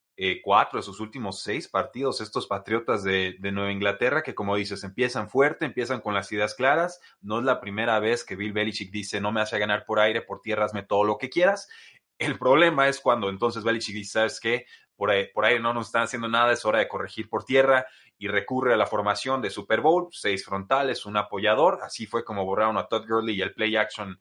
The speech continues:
en aquel Super Bowl, y ni así estaban parando a, a Derrick Henry, que llegaba con vuelo, que rompía tacleadas, que se escapaba por aire y por tierra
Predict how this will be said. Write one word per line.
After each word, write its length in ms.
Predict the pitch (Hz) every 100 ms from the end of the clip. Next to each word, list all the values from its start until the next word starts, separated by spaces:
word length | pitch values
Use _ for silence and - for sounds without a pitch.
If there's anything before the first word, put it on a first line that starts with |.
| - _ _
en 160 | 92
aquel 240 | 92 - 107
Super 300 | 120 - 147
Bowl, 280 | 185 196 196 _ _ _
y 100 | 107
ni 100 | 113
así 220 | 98 - 127
estaban 320 | - 110 104
parando 420 | 101 98 101 98
a, 120 | 90
a 140 | 98 104
Derrick 280 | 104 101 -
Henry, 280 | 101 95
que 120 | - 95
llegaba 320 | 98 110 107
con 200 | 98 98
vuelo, 360 | 123 139 127
que 80 | -
rompía 320 | 104 95 95
tacleadas, 680 | - - - 131 135 127 104
que 80 | 101
se 100 | 101
escapaba 500 | 95 95 - 104 101
por 140 | 98
aire 200 | 101 101
y 40 | 95
por 200 | 101 -
tierra 440 | 151 147 139 127